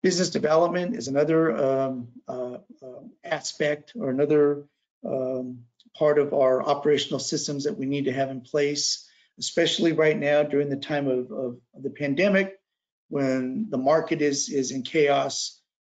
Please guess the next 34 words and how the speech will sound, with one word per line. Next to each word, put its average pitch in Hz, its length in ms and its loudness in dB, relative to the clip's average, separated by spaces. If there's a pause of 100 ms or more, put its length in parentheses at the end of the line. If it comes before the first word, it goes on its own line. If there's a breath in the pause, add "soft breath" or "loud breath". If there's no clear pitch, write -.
(100)
when, 123 400 -2
um, 127 300 -6
our, 147 460 0
everybody's 147 520 0
been 135 200 -6
disrupted 143 600 -2
in 131 140 -4
terms 135 320 -4
of 127 80 -6
services 143 760 -2
and 127 320 -6 (520)
service - 440 -2
capacity 156 720 2
and, 127 220 -2
and 120 140 -4
how 151 160 4
we're 139 100 2
delivering 165 520 2
care. 143 480 4 (520)
Um, 120 500 0 (720)
having 165 560 0
a, - 60 -2
a, 135 680 -4
an 135 120 -10
account 160 380 -2
manager 147 420 2
or, 131 300 -2
or 135 220 -8
someone 220 380 2
in 139 100 -2
your 131 100 -2
marketing 131 400 -2
team 131 260 -6
that's 120 320 -8